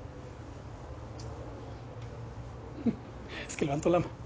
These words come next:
Estamos aquí para salvar las almas, para ser una extensión de los brazos, de los pies de Jesús.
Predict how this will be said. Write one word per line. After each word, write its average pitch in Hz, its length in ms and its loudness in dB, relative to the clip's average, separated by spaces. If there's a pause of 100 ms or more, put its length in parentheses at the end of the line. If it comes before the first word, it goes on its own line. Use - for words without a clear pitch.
(960)
Estamos 285 340 12
aquí 269 240 12
para 254 240 12
salvar 247 400 12
las 254 260 12
almas, 269 760 12 (1120)
para 285 160 12
ser 302 180 12
una 294 140 12
extensión 269 580 12
de 285 80 12
los 226 240 12
brazos, 269 460 12
de 233 80 12
los 240 180 12
pies 269 220 12
de 269 80 12
Jesús. 262 580 12